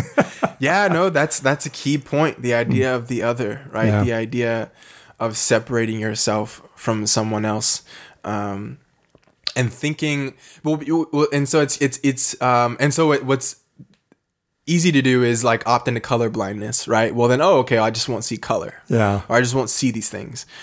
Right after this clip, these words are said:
Speaker 1: But that's not what we're asked. That's not, that's not what we want. <laughs> You know what I mean? In terms of how we can move forward.
Speaker 2: So wait,
Speaker 1: Um,
Speaker 2: wait, so now somebody would stop you here and say, "Well, m-, M L K, you know,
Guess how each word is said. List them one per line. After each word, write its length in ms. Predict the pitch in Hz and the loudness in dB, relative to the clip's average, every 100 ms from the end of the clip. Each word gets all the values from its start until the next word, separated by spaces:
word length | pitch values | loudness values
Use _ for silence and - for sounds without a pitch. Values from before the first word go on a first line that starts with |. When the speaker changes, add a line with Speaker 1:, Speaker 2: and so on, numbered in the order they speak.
| - | -20
Speaker 1:
But 80 | - | -6
that's 180 | 135 - | -2 0
not 220 | 156 143 | 0 2
what 120 | 131 | 2
we're 120 | 120 117 | 4 4
asked. 300 | 113 117 - | 4 0 -2
That's 200 | 147 - | 0 2
not, 240 | 175 - | 0 2
that's 200 | 135 - | 0 2
not 100 | 151 | 2
what 100 | 135 | 2
we 100 | 135 | 4
want. 220 | 123 123 - - | 2 0 -2 0
<laughs> 120 | 214 | 0
You 120 | 156 151 | 2 2
know 100 | 151 | 4
what 100 | 147 | 4
I 40 | |
mean? 180 | 143 143 | 4 4
In 100 | 135 | 2
terms 280 | 143 135 127 | 2 2 2
of 200 | 120 117 - - - | 0 -2 -18 -20 -16
how 260 | - 139 131 | -2 2 2
we 100 | 131 | 0
can 160 | 127 | -2
move 200 | 120 120 117 | 0 0 0
forward. 500 | - 117 107 101 - - - 131 | 2 2 4 0 -4 -16 -20 -8
Speaker 2:
So 120 | 101 | -2
wait, 140 | 143 147 | 0 2
Speaker 1:
Um, 80 | |
Speaker 2:
wait, 200 | 156 156 | 2 0
so 160 | - 135 | 0 2
now 200 | 120 127 | 4 2
somebody 360 | - 160 170 143 | 2 2 2 2
would 160 | 139 | 2
stop 260 | 117 139 120 | 2 2 2
you 80 | 143 | 2
here 100 | 131 | 2
and 120 | 120 | 2
say, 120 | 131 | 2
"Well, 160 | 113 113 | 2 0
m-, 340 | 131 135 131 - 165 | 0 -2 -4 -4 -2
M 160 | 139 | 0
L 120 | 139 | 2
K, 640 | 143 208 214 165 143 147 156 | 0 0 2 2 2 2 2
you 100 | 143 | 2
know, 160 | 135 | 2